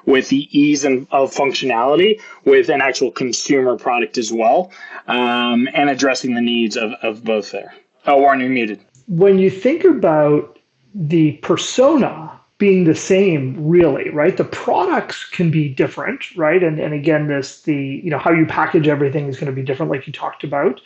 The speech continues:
Speaker 2: Um, but the personas being similar,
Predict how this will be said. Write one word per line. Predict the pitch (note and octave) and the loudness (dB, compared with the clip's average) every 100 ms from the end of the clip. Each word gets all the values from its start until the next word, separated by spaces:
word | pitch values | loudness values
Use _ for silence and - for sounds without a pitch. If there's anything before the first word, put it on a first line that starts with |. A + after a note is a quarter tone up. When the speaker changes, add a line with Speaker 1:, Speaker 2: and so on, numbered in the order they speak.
| - - - - - | -20 -20 -20 -12 -2
Speaker 2:
Um, | E3+ D#3+ D#3 D3+ D3 - _ _ _ - - | 0 2 0 -2 -8 -12 _ _ _ -20 -2
but | - | 0
the | D#3 | 2
personas | F#3+ F#3+ B3 D#4 D4 E3 | 0 2 2 4 2 4
being | F3 D#3 | 2 2
similar, | - F3 D#3+ - - - | 0 0 0 0 -4 -10